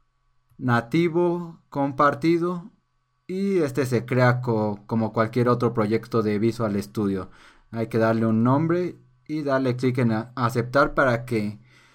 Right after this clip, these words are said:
unos, un par de minutos después ya tengamos nuestra solución con lo necesario para empe-, comenzar a trabajar. A este le puedo dar el nombre de demo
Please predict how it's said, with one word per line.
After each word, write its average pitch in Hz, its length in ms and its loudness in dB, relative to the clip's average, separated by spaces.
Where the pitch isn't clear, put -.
unos, 123 680 2
un 143 220 -2
par 139 180 8
de 135 100 2
minutos 127 420 2
después 117 300 0
ya 127 140 0
tengamos 120 560 0
nuestra 107 320 -4
solución 117 480 -4
con 139 320 -4
lo 143 340 -4
necesario 117 840 -2
para 101 420 -4
empe-, 110 320 -4
comenzar 110 460 0
a 120 80 2
trabajar. 110 400 -2
A 113 40 -2
este 110 180 -8
le 104 100 -4
puedo 110 220 -2
dar 110 100 2
el 107 180 -2
nombre 110 320 -2
de 101 360 -8
demo 127 840 -2